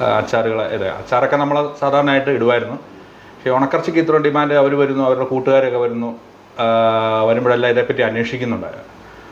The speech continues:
അപ്പം, ആ, ഞങ്ങളിവിടെ വീട്ടിൽ ചെറുതായിട്ട് ഉണക്കി, ഞങ്ങൾ ഒരു കിലോ, അര കിലോയൊക്കെ ഉണക്കി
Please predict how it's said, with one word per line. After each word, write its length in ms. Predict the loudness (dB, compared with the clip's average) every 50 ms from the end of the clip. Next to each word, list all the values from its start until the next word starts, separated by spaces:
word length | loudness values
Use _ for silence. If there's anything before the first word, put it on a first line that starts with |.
| -20 -20 -10 -8
അപ്പം, 300 | -4 0 0 2 4 4
ആ, 300 | 4 4 4 4 4 4
ഞങ്ങളിവിടെ 400 | 2 2 2 4 4 6 6 4
വീട്ടിൽ 640 | 4 2 -2 -2 -2 0 2 2 2 2 -2 -6 -6 -2
ചെറുതായിട്ട് 320 | 0 0 2 2 2 2 0
ഉണക്കി, 240 | -2 -2 -2 -2 -2
ഞങ്ങൾ 320 | -2 0 0 -2 -2 -4 -4
ഒരു 160 | -6 -6 -4
കിലോ, 320 | -4 0 2 2 2 2 2 0
അര 120 | 0 0
കിലോയൊക്കെ 520 | 0 0 4 4 6 6 4 2 0 -4 -4 -6 -12 -8 -6
ഉണക്കി 340 | -6 -6 -4 -6 -6 -6